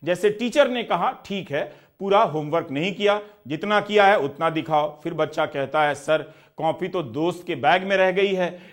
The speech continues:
नई कॉपी खरीद नहीं सका क्योंकि बाजार बंद था।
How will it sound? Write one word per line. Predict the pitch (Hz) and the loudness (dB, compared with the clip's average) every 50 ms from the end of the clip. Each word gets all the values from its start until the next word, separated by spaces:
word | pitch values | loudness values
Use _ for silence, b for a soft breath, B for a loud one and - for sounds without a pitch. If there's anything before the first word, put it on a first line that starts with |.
| B - | B -10
नई | 160 185 214 254 277 | -4 -4 -2 -2 -2
कॉपी | - - 190 175 175 185 185 - | 2 2 2 4 4 0 -4 -6
खरीद | - - 180 190 220 196 | -4 -2 -2 -2 -2 -2
नहीं | 220 214 214 214 | -2 -2 -2 -2
सका | 214 214 214 185 214 214 202 151 B B B B _ | -2 -2 -4 0 0 0 0 0 B B B B _
क्योंकि | - 202 196 202 214 | -8 -8 -6 -6 -6
बाजार | 165 143 160 165 165 151 180 208 254 294 311 | 0 4 4 4 4 4 4 4 4 4 4
बंद | 302 262 202 151 127 113 | 2 2 0 0 0 -4
था। | 104 127 170 185 151 95 - - _ _ | -4 -2 0 0 0 -2 -6 -12 _ _